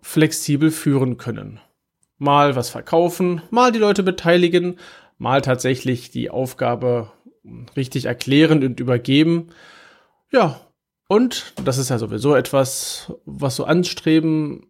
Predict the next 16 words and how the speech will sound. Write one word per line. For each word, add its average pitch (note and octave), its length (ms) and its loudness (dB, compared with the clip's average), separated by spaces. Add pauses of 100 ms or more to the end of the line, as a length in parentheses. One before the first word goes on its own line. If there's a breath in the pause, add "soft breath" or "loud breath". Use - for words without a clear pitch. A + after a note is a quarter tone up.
solltest, F3 960 0 (120)
zumindest B2+ 360 -8
in G#2 80 -14
meiner C3+ 320 0
Welt, C3 260 -4 (340 loud breath)
das F#3+ 200 -4
ist - 180 -4
das D3+ 240 -4 (240)
Delegieren. C3+ 720 2 (2750)
Und G#3+ 160 -2
damit A3+ 360 2
belasse D3+ 320 0
ich's G3+ 100 -2
auch F3+ 180 -2
für F3+ 200 0
heute. E3+ 420 4